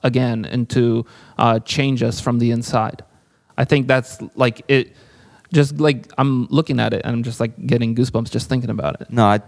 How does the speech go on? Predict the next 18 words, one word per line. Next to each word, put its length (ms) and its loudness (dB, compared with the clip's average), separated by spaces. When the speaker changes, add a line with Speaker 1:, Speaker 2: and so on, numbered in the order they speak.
Speaker 2:
I 100 4
definitely 420 0
agree 300 0
because, 480 -4
I 80 -4
mean, 240 0
even 420 -2
in, 460 -2
uh, 120 -2
verse 360 -2
twelve, 240 0
he 80 -4
says, 300 -2
"But 180 -4
to 140 -6
all 180 0
who 160 -8
did 440 -6